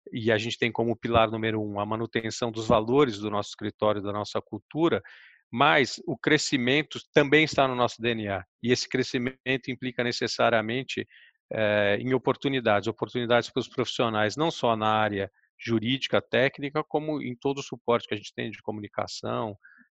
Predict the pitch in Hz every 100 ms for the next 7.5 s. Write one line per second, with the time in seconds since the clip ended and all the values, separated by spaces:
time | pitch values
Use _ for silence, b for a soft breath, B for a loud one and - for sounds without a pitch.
0 | _ - 98 101 101 101 104 98 - 113
1 | 110 117 - 127 123 110 117 107 113 107
2 | 120 117 101 104 110 - 107 98 - 104
3 | 120 110 120 117 120 120 107 101 95 b
4 | b b _ _ 113 131 139 b b b
5 | - 113 107 107 101 135 - 120 135 117
6 | 120 113 - 123 113 117 - 117 117 113
7 | - 113 110 107 101